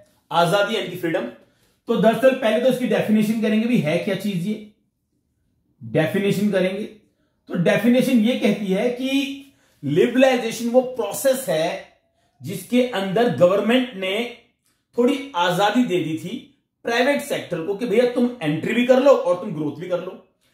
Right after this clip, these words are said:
यूं भी कह सकते हैं कि जो restrictions लगा रखी थी, जो private sector को मुट्ठी में बंद कर रखा था, वो मुट्ठी थोड़ी ढीली छोड़ दी है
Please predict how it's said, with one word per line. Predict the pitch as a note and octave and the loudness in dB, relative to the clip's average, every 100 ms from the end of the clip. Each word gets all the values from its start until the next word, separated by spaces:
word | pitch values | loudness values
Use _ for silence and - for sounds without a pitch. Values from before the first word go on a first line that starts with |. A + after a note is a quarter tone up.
| _ _ - | _ _ -2
यूं | E3 D4+ E4 | 4 4 4
भी | D#4+ | 0
कह | C4+ | -2
सकते | - - - A3 | -2 -4 -6 -2
हैं | A#3 A#3+ | -2 -2
कि | C4 | 0
जो | C4 | 2
restrictions | G3+ F#3 - - B3 - D4 G#3 | 2 0 -4 -4 -4 -2 -2 0
लगा | G3 G3+ | 0 0
रखी | F#3 - G3 | -2 -4 -6
थी, | F#3 C3+ - - _ - | -4 -4 -4 -10 _ -4
जो | A3 A#3 | -2 0
private | G#3+ G#3 B3 | 2 2 4
sector | B3 A#3 - | 2 -2 -2
को | B3+ | -2
मुट्ठी | A3 G#3 - - - C4+ | -2 -4 -8 -16 -4 0
में | C4+ C4+ | 2 2
बंद | B3 C#4+ - | 0 -2 -2
कर | B3+ G3+ | -2 -4
रखा | - F#3+ | -2 -4
था, | F#3 G#3+ - - _ | 0 -2 -2 -12 _
वो | F3 | -8
मुट्ठी | F3+ F3+ - | -6 -6 -4
थोड़ी | G#3 D#3+ | -4 -6
ढीली | B2 D#3 F#3 A3 | -6 -6 -6 -8
छोड़ | - C#3 B2+ | -4 -2 -2
दी | A#2+ | -4
है | A2 - | -8 -14